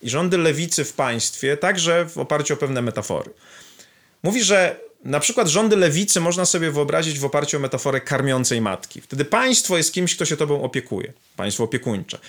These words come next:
które ci daje, które z-, dba o to, żeby nie było ci źle w żadnym, żeby, w żadnym wymiarze, żeby było ci ciepło, żebyś był najedzony,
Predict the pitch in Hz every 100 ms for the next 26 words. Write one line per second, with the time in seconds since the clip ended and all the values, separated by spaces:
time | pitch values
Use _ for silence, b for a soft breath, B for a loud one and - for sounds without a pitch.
0 | - 143 143 - 147 143 143 113 85 -
1 | - 127 135 139 B B - 120 113 -
2 | 131 117 156 170 151 143 139 147 135 139
3 | 127 135 139 143 135 151 151 147 - 151
4 | 131 123 135 123 98 107 143 143 135 120
5 | 123 - 113 127 147 143 139 135 123 123
6 | 139 156 139 107 90 98 104 113 117 147
7 | 165 - 107 101 110 117 131 143 139 139
8 | 143 123